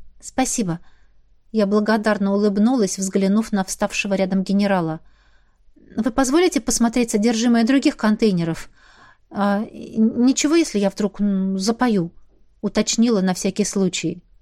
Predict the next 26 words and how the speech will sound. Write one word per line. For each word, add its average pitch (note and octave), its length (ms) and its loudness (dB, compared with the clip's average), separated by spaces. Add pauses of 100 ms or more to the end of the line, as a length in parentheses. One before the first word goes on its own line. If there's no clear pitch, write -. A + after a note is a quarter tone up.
"Можете A3 460 4
даже G3+ 220 2
станцевать, A3+ 580 -2
Ева. E3 380 -4
Уверен, F#3 520 2
мне F#3 320 0
все - 360 -2
понравится", E3+ 720 -6 (480)
пошутил F#3+ 460 -2
Аллегра. E3 480 -2 (420)
"Но B3+ 80 0
вы B3+ 80 2
ведь D4 220 2
поняли, D4 300 4
о G#3 120 4
чем G#3+ 260 0
я?" E3+ 280 -4 (140)
"Разумеется". F#3 720 0 (720)
"Хотите A#3 460 0
перепроверить A3 720 2
кристаллы, G#3+ 600 0
используя G#3 480 0
свой G3 240 0
дар? F#3+ 260 0 (200)
Перепроверяйте". A#3 880 0 (960)
"Перепроверить? A#3+ 920 2